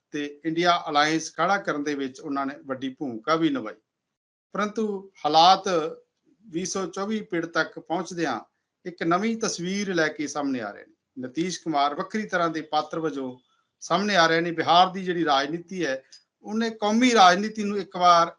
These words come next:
ਵੱਖਰੀ ਤਰ੍ਹਾਂ ਦੀ ਰੁਖ ਜਾਣੀ ਦੇਣ ਦੀ ਕੋਸ਼ਿਸ਼ ਕੀਤੀ ਜਾਣ ਲੱਗੀ ਹੈ। ਇਹ ਨਵੀਂ ਤਰ੍ਹਾਂ ਦਾ ਕੀ ਇਹ ਵਰਤਾਰਾ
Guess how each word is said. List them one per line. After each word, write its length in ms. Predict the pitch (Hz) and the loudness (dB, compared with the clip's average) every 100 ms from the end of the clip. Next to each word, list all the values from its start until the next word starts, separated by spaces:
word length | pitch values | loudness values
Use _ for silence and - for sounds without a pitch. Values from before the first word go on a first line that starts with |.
| 165 | -12
ਵੱਖਰੀ 320 | 180 - 202 | -12 -8 -10
ਤਰ੍ਹਾਂ 300 | 180 175 160 | -4 0 0
ਦੀ 180 | 156 160 160 | -2 -8 -8
ਰੁਖ 300 | 165 180 - - _ _ - | -10 -10 -20 -20 _ _ -8
ਜਾਣੀ 200 | 147 139 | -6 -4
ਦੇਣ 200 | 139 135 | -4 -4
ਦੀ 140 | 139 | -4
ਕੋਸ਼ਿਸ਼ 560 | 143 147 135 160 - - _ _ _ _ | -6 -6 -6 -8 -12 -16 _ _ _ _
ਕੀਤੀ 260 | 135 131 156 | -14 -6 -4
ਜਾਣ 240 | 139 131 | -2 -2
ਲੱਗੀ 320 | 131 135 160 | -4 -6 -6
ਹੈ। 120 | 131 - _ _ _ | -6 -10 _ _ _
ਇਹ 180 | 214 214 | -8 -4
ਨਵੀਂ 220 | 165 202 | -4 -4
ਤਰ੍ਹਾਂ 220 | 208 196 | 0 0
ਦਾ 360 | 190 175 170 - _ | 4 4 2 -2 _
ਕੀ 160 | 190 196 | -12 -4
ਇਹ 160 | 180 | -4
ਵਰਤਾਰਾ 680 | 147 131 127 135 143 147 160 | -4 -6 -4 -2 0 -2 -6